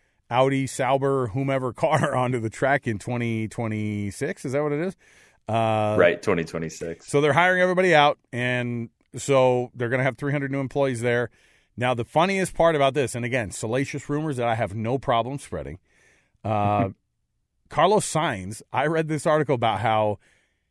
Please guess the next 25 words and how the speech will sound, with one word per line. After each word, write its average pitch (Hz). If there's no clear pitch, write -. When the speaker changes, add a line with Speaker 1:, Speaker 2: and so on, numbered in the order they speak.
Speaker 1:
he's 147
soured 160
a -
little 190
bit 185
of 123
what's 147
going 147
on 147
in 147
Maranello, 143
which 151
Speaker 2:
Mm-hmm. 87
Speaker 1:
I -
don't 294
think 262
Ferrari 151
sours 143
on 156
people. 165
I 135
think 160
what 123
happens 123
is 95